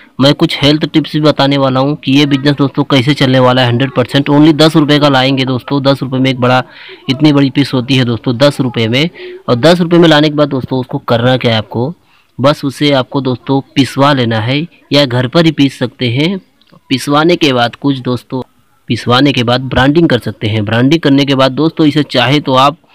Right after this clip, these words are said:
बड़े आराम से दोस्तों, ये दांत के रोग में काम आने वाला चीज़ है, वस्तु है ये।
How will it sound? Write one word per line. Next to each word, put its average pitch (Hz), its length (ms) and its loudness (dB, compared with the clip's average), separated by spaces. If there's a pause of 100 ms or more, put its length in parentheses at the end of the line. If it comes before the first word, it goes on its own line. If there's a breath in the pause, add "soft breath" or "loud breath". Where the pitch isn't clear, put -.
(320 soft breath)
बड़े 135 220 4
आराम 135 320 2
से 147 120 -4
दोस्तों, 139 380 -2
ये 127 220 -2
दांत 127 480 -2
के 127 160 -2
रोग 120 340 -2
में 117 140 -2 (120)
काम 117 240 0
आने 113 160 0
वाला 113 200 -2
चीज़ 110 340 -4
है, 107 140 -4
वस्तु 110 360 -4
है 104 160 -2
ये। 147 240 -2